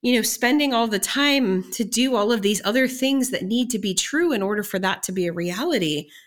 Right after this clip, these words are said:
you're making so much more progress than you're giving yourself credit for. And when you think about the trajectory of life,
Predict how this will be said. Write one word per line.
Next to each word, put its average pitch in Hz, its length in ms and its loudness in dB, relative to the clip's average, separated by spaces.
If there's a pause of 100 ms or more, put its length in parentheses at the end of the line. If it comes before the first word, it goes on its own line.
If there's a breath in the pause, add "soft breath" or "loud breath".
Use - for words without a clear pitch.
(160 loud breath)
you're 247 400 0
making 254 520 2
so - 1300 0
much 277 300 2
more 190 160 0
progress 214 520 -2
than 190 140 -4
you're 175 100 -2
giving 208 280 -2
yourself 160 380 -4
credit 269 320 -6
for. - 360 -14 (380)
And 269 80 -2
when 311 100 2
you 320 80 0
think 370 240 0
about 269 240 0
the 208 80 2
trajectory 220 840 0
of 147 160 -4
life, 170 840 -2